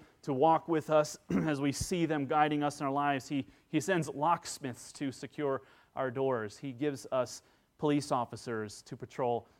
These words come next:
our streets. God tells us that everything comes from him. It all, everything flows from his hand, but the way that he communicates that he is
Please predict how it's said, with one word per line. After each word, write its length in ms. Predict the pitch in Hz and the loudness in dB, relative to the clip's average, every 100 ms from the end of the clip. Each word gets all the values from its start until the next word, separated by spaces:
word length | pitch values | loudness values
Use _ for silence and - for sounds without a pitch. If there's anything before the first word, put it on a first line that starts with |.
| _ | _
our 120 | 117 | -12
streets. 600 | - - 127 87 - - - _ _ _ _ _ _ _ _ _ _ _ | -12 -12 -12 -12 -16 -20 -20 _ _ _ _ _ _ _ _ _ _ _
God 200 | 160 180 | 0 0
tells 280 | - 190 180 | 0 0 0
us 100 | 151 | -2
that 140 | 156 147 | 0 0
everything 640 | 165 156 - _ - 151 | 2 -2 -4 _ -4 -2
comes 360 | 139 170 165 143 | -2 -4 -4 -4
from 200 | 143 123 | -6 -6
him. 240 | 127 117 | -6 -6
It 80 | 120 | -2
all, 140 | 151 - | -2 0
everything 320 | 170 160 156 | -4 -4 -6
flows 400 | - 165 160 147 | -2 2 4 2
from 260 | - 156 | -4 -6
his 220 | 135 139 - | -4 -8 -8
hand, 380 | 170 160 135 120 - - | -6 -4 -4 -6 -14 -8
but 100 | 139 | -2
the 100 | 139 | -2
way 320 | 135 175 175 | 0 4 4
that 160 | 165 151 | 2 -4
he 140 | 156 | -8
communicates 560 | - 151 160 151 151 135 | -6 -2 -2 -2 -4 -4
that 100 | 131 | -4
he 120 | 151 | -2
is 180 | 131 | -4